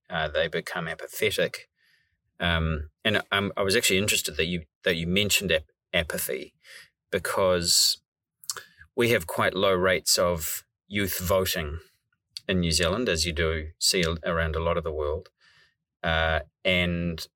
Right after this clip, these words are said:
there's a sort of disdain, I think, that older people have for young people, and saying, "Well, you know, if they really cared, they'd get out and vote."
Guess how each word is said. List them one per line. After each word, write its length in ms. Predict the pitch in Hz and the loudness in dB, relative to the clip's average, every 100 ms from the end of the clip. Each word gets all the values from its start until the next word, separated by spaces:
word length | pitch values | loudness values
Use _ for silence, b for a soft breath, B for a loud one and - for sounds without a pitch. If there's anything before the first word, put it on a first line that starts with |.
| _ | _
there's 240 | 101 95 | 0 2
a 60 | 95 | 2
sort 240 | - 135 | 2 2
of 180 | 110 92 | 0 -2
disdain, 840 | 101 - - 107 101 98 90 80 | 0 2 2 2 4 4 2 2
I 120 | 73 78 | 0 -2
think, 260 | - 85 | -2 -2
that 120 | - | 0
older 260 | 76 85 87 | 0 0 -2
people 340 | - 92 76 | -4 -4 -4
have 340 | 76 87 85 73 | -2 0 0 0
for 340 | - - - | -6 -6 -4
young 340 | 87 82 80 76 | 0 0 -2 -6
people, 440 | - - 58 - _ _ _ _ _ | -10 -6 -6 -8 _ _ _ _ _
and 180 | 95 80 | -2 0
saying, 280 | - 87 85 | 2 2 2
"Well, 360 | 113 107 90 - B B B B B _ | 2 4 2 -4 B B B B B _
you 120 | 110 | 0
know, 240 | 92 82 80 - | 2 2 0 -4
if 140 | - | 0
they 100 | 95 | 2
really 320 | 90 110 107 | 2 2 2
cared, 300 | 87 - 82 | 0 -2 -2
they'd 180 | 76 82 | -2 -6
get 160 | - 85 | -2 0
out 160 | 80 | 0
and 120 | - 80 | -2 -6
vote." 340 | 67 - - | -6 -6 -14